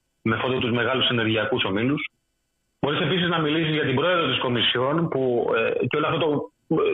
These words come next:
το, το ξεπερασμένο από τις σύγχρονες ανάγκες των κοινωνιών, γραφειοκρατικό, ε, κατεστημένο των Βρυξελών, που ξαφνικά, ε, αυτές τις μέρες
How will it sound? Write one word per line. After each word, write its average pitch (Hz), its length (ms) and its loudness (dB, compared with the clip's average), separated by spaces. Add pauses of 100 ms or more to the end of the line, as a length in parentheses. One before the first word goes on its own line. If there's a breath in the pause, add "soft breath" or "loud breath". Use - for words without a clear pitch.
το, 156 160 0 (160)
το 151 100 -2
ξεπερασμένο 156 720 0
από 131 180 -2
τις 123 120 0
σύγχρονες 139 340 0
ανάγκες 135 300 0
των 131 140 -2
κοινωνιών, 123 680 0 (640)
γραφειοκρατικό, 131 1080 0
ε, 110 140 0
κατεστημένο 120 380 0
των 113 80 0
Βρυξελών, 117 440 0
που 147 80 -2
ξαφνικά, 151 560 0 (340)
ε, 110 160 0
αυτές 151 240 -4
τις 139 120 0
μέρες 151 420 0